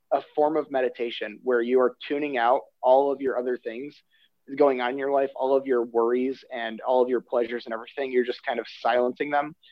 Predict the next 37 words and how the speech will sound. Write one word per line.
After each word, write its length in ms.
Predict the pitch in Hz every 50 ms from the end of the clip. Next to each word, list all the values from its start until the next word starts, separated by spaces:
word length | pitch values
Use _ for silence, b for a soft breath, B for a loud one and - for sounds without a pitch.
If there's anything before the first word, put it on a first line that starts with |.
| b b _ _ _ _ _ -
And 320 | 151 139 139 135 135 131 - _ _
you're 360 | - 143 135 127 123 123 - - _ _ _ _ _ -
focusing 480 | 151 151 151 160 147 - 160 143 135
in 260 | 127 127 123 120 120 107 -
on 300 | 131 120 120 120 120 113
these 420 | 120 117 117 117 113 113 - - _ _ _ -
ideas 500 | 135 127 127 123 113 - 131 127 127 123 123
that 120 | 135 127 -
connect 300 | - - 127 120 117 -
you 80 | - 123
to 120 | 113 127
this 140 | 113 113 113
higher 220 | - 123 117 113 104 -
power. 340 | - 104 98 95 98 113 -
You're, 300 | - 127 123 123 123 -
you're, 220 | - 143 127 131 131
like, 160 | 123 120 113 _ -
channeling 640 | - - - 131 127 131 131 135 135 131 131 131 123
this, 200 | 127 123 120 - - - _ _ _ -
this 140 | 135 123 -
kind 300 | - - 131 123 120 123
of, 240 | 123 117 113 110 - -
uh, 220 | 127 113 107 104 104 -
strength 540 | - - - - - - 135 127 135 135 131 _ _ _ _
that 200 | - 127 120 113 - -
increases 580 | 143 139 127 - - 139 127 - - 127 120
your 140 | 123 123 120
willpower. 580 | 113 113 110 110 - - 101 98 - - - - _ _ B B B B B B B -
Because 380 | - - - 185 175 165 147 151 170
at 100 | 160 165
the 80 | 175
end 80 | 175 180
of 60 | 165
the 60 | 160 151
day, 380 | 117 135 139 139 127 117 104 - - -
uh, 180 | 143 123 120 113 110 104 - -
and 200 | 160 143 139 123